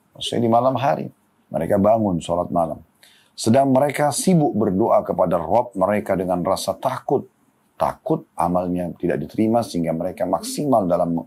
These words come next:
mengulangi dan menjaga kualitas daripada ibadahnya itu. Saya masukkan sini berulang adalah di saat Allah berikan kesempatan, misalnya ma-, tadi malam sholat malam, nanti malam sholat malam, selama dia hidup, ya, dia mengerjakan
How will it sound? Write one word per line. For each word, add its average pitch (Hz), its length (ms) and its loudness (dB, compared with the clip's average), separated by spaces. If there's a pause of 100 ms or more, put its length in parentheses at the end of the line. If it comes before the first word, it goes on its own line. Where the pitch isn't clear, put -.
(200)
mengulangi 101 640 0
dan 90 160 0
menjaga 92 560 0
kualitas 95 640 -2
daripada 82 400 -4
ibadahnya 80 560 -6
itu. 131 240 -4 (1120)
Saya 95 240 -2
masukkan 95 320 0
sini 98 240 0
berulang 95 480 0
adalah 104 320 0 (320)
di - 80 -2
saat 104 240 0
Allah 95 320 0
berikan 87 240 -2
kesempatan, 90 560 -2
misalnya 85 400 -2
ma-, - 80 -14
tadi 85 160 0
malam 90 320 0
sholat 85 240 -4
malam, 87 320 0
nanti 98 320 -2
malam 92 320 0
sholat 87 240 -4
malam, 90 320 0
selama 113 320 0
dia 87 160 0
hidup, 87 240 0 (240)
ya, 80 240 -6 (320)
dia 92 160 2
mengerjakan 85 720 -2